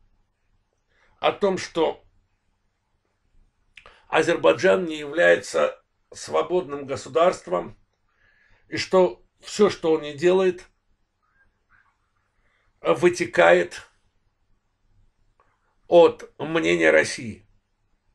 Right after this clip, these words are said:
Я мог бы привести десяток примеров обратного. И, кстати, в данном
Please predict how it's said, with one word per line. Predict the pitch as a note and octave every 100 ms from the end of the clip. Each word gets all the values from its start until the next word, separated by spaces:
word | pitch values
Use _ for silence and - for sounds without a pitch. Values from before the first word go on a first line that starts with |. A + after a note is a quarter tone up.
| _ _ _ _ _ _ _ _ _ _ _ _ _ _ _ _ _ _ _ _
Я | - A3
мог | A#3+ A3+
бы | A3
привести | G#3+ A3 G3+ - - G#3+ G#3 - _
десяток | C3+ G3+ G#3 A3 G#3+ E3 - -
примеров | F3+ F3+ F3 D#3+
обратного. | E3+ D#3 D#3+ C3 A2+ F2+ - _ _ _ _ -
И, |
кстати, | D#3+ - F#3+ F3 E3+ D#3+ - _ _ _ _ _ _ _ _ _ _
в | - B2+
данном | C3+ G3+ G#3+ F#3+ -